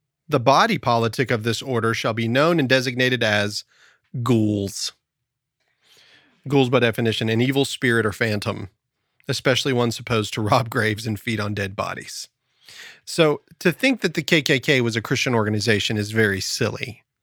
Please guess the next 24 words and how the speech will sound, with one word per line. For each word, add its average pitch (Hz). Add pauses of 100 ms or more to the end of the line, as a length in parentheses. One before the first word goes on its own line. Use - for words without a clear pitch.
(540)
Its 160
original 156
state 113
was 104
not, - (440)
okay? 107 (480)
And 143
they, 151 (160)
they, 147 (360)
they 143
claimed 175
the 127
divine 110
being, 104
but 110
the 143
K 202
K 156
K 127
was 110
not 107
a 98
Christian 98
group. 92